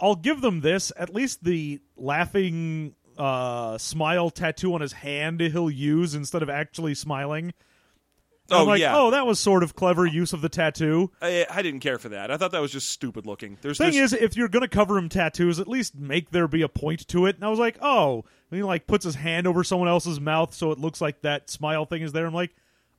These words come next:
Speaker 1: "Okay, that's at least somewhat clever use of the tattoo."
Speaker 2: I guess. Mostly, the, the whole sequence with the introduction of the Joker is, uh, he gets Harley Quinn the same way he always does. He seduces his psychiatrist.
Speaker 1: Yeah.
Speaker 2: Uh, and then she becomes his crazy, uh, s-,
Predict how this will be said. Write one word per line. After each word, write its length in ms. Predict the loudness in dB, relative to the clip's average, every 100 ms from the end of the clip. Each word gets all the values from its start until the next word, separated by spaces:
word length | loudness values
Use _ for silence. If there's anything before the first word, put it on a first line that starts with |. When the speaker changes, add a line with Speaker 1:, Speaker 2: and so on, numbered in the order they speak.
| _
Speaker 1:
"Okay, 500 | 2 2 -2 -4 -6 _ _ -4
that's 240 | -4 -2
at 140 | -4
least 320 | -2 -2 -2 -4
somewhat 460 | -2 0 -2 -4
clever 400 | -6 -2 0 -2
use 300 | -2 -2 -4
of 80 | -4
the 80 | -8
tattoo." 480 | -6 -8 -8 -14 -6
Speaker 2:
I 120 | -4 -2
guess. 380 | -4 -6 -6
Mostly, 400 | -2 -2 0 -4
the, 180 | -4 -12
the 180 | -4 0
whole 140 | 0
sequence 340 | -2 -6 -8 -10
with 100 | -8
the 80 | -8
introduction 440 | -4 -4 -2 -6
of 60 | -8
the 60 |
Joker 360 | -6 -6 -6 -8
is, 300 | -8 -8 -12 _ _ _ _
uh, 200 | -2 0
he 120 | -2
gets 240 | -4 -4 2
Harley 240 | 2 2
Quinn 460 | -2 -2 -2 -4 -12
the 120 | -10
same 220 | -2 0
way 100 | 0
he 100 | 0
always 220 | 0 0 -6
does. 220 | -12 -8
He 100 | -8
seduces 500 | -4 -4 -2 -4 -2
his 180 | -2 0
psychiatrist. 760 | -2 0 -2 -4 -12 -14 -16 _
Speaker 1:
Yeah. 120 | -8 -8 _ _ _
Speaker 2:
Uh, 260 | -2 0 0
and 140 | -4 -2
then 320 | -2 -2 -4
she 160 | -8
becomes 400 | -10 -2 -2 -2
his 240 | -4 -4 -4
crazy, 580 | -6 -4 -4 -4 -6 -8 _ _
uh, 220 | -2 -2 -2
s-, 260 | -8 -12